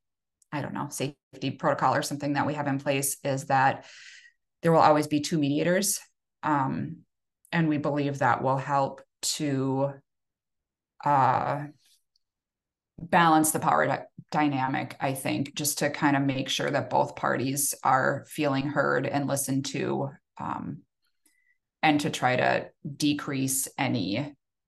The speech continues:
chance that one of us could, you know, kind of accidentally, uh, sway one way or the other, just to kind of help, uh, the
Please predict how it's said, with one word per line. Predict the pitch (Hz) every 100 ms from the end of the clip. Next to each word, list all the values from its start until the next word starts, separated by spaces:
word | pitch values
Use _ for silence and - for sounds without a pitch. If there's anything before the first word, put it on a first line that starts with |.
| _ _ _
chance | - - 139 131 135 - - - _
that | - 127 -
one | 151 139 131
of | 131
us | 135 - -
could, | - 135 135 - _
you | - -
know, | -
kind | - 127 -
of |
accidentally, | - - - 104 - 120 127 - - _ _ _ _ _ _ _ _ _ _ _
uh, | - 92 62 - - _ - -
sway | - - 285
one | 165 151
way | 131
or |
the | 127
other, | 95 104 143
just | 151 -
to | -
kind | 151 131
of |
help, | 139 131 - - _ _ _ _ _ _ _ _ _
uh, | 160 160
the | 151 139 -